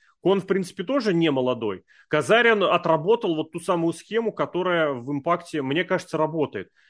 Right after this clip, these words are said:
Они берут рестлера со стороны, дают ему вот это продвижение. Он, кстати, далеко не первый, я думаю, не последний, кто по такой дорожке пройдет.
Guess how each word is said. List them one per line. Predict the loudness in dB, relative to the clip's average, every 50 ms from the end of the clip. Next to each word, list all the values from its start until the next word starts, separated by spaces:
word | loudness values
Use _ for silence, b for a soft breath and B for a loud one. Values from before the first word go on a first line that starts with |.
| b b
Они | -2 -2 -2
берут | 0 0 0 0 0 -2 -2
рестлера | -2 -2 -2 -2 -4 -6 -6
со | -8 -10
стороны, | -14 -4 _ 0 0 2 0 0 0 0 -2 -4 -8 _ _ _ _ _ _ _
дают | 0 0 0 2 0 -4 -6
ему | -6 -4 -4
вот | -2 -2
это | -4 -4 -4
продвижение. | -4 -4 -6 -4 -2 -2 -2 -2 0 0 0 0 2 0
Он, | -2 -2
кстати, | -2 -6 -8 -8 -10
далеко | -4 -2 -2 -2 0 -2 0
не | -2 -2
первый, | -4 -2 -2 -2 0 0 0 0
я | 0
думаю, | -2 -2 -4 -4 -4
не | -4
последний, | -2 -2 -2 -2 -2 -8 -8 -8 -10
кто | _ -14 -14
по | _
такой | -14 -10 _ -6
дорожке | -6 -6 -6 -6 -10 _ -16
пройдет. | -4 -2 -2 -2 0 0 -2 -2 -2